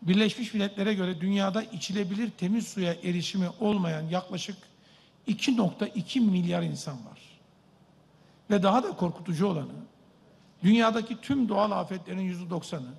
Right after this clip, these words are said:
afetlerin sebebiyle yaşanan can kayıpların yüzde yetmiş iki buçuğu,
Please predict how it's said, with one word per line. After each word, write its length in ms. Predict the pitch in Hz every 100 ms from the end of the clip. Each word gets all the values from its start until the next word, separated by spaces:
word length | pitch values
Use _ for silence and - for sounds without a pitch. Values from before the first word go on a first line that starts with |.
| - _ _ _ _ _ _
afetlerin 680 | 180 185 185 208 214 202 240
sebebiyle 640 | - 202 196 202 220 202 156
yaşanan 420 | 233 170 196 196 190
can 240 | 190 233
kayıpların 440 | 214 185 185 180
yüzde 300 | 175 180 175
yetmiş 400 | 196 190 208 170
iki 200 | 190 240
buçuğu, 440 | 196 139 156 156